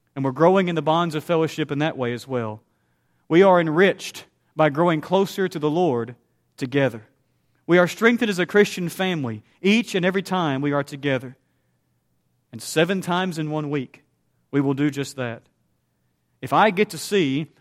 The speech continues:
my brothers and sisters in Christ, all of them, several times in one week,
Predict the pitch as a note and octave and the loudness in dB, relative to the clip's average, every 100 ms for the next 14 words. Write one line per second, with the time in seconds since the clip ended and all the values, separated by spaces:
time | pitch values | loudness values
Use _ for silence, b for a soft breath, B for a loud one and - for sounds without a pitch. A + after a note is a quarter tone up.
0 | _ D#3 F3 D#3+ F3+ G3+ F3+ E3+ - F#3+ | _ 0 2 4 4 4 2 -4 -4 -4
1 | - D#3+ D#3+ F#3 D#3+ C3 - - _ _ | -4 -8 -4 0 0 -2 -8 -18 _ _
2 | - F3 A3+ F3 A#2 A2+ A2+ _ _ - | 0 4 6 6 2 -6 -16 _ _ -6
3 | - A3 A3+ A#3 G#3 G#3+ A3 F3+ F#3 F3 | 4 4 6 2 2 0 0 0 -2 0
4 | F#3 E3 D3 - | 0 0 -2 -2